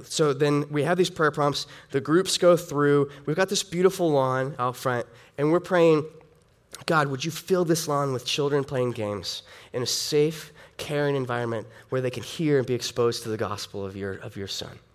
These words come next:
And, and, and in the, in the sanctuary, we're praying, "God, would you, would you bring families to you? Would they come to know you?" Because we understood God's kingdom wasn't done there. Whether our congregation eventually was or not, God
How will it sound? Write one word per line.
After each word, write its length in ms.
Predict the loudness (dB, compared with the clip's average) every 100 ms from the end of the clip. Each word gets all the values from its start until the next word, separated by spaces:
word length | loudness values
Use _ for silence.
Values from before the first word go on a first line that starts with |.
| _ _ _ -20 -20 -4
And, 80 | 0
and, 380 | 0 0 -2 0
and 180 | 0 2
in 160 | 2
the, 240 | 2 0 -2 -10 -4
in 180 | 0 2
the 80 | 2
sanctuary, 680 | 4 4 4 4 6 6
we're 160 | 4 2
praying, 260 | 0 -2
"God, 200 | -2 -4
would 180 | -4 -6
you, 200 | -6 -6 -8 -10
would 180 | -8 -6
you 120 | -6
bring 340 | -4 0 0
families 600 | -2 -8 -6 -2 -2 -4 -6
to 100 | -8
you? 240 | -4 -4
Would 160 | -4 -4
they 100 | -4
come 280 | -2 -4
to 100 | -2
know 200 | -2 0
you?" 140 | 0 -4
Because 280 | -4 -6 -6 -14 -2
we 180 | 6 8
understood 400 | 8 6 2 2
God's 280 | 4 2 0
kingdom 400 | 0 4 4 4
wasn't 280 | 0 -2 -4
done 220 | -2 -2
there. 180 | -6 -12 -8 2
Whether 200 | 4 6
our 140 | 4
congregation 580 | 4 0 2 2 2 2
eventually 380 | 2 0 0 0
was 260 | 2 2
or 60 | 2
not, 220 | 0 0
God 400 | 2 2 2